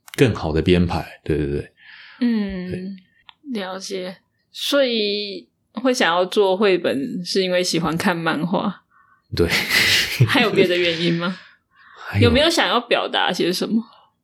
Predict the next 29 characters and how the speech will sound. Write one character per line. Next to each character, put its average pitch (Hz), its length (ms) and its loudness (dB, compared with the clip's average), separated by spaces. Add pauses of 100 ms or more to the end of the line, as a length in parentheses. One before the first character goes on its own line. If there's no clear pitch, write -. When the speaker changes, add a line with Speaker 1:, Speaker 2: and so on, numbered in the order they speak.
(100)
Speaker 1:
嗯， 156 460 4 (600)
后， 147 680 4 (220)
一 151 100 2
开 143 200 6
始， 82 420 4 (300)
嗯， 80 320 -2
是 117 160 2
想 90 180 2
要 87 140 4
用 95 160 6
漫 95 120 4
画 90 200 2
形 80 200 -2
式 82 160 2
去 85 220 0
做 76 400 2
绘 - 260 2
本 78 160 -4
的 73 80 -6
创 76 240 0
作。 - 280 -4 (680)
对， - 240 -6
但 107 320 2 (100)
后 - 500 2
来 80 180 2
我 87 100 4
想 95 180 2
要 87 160 2
用 90 540 2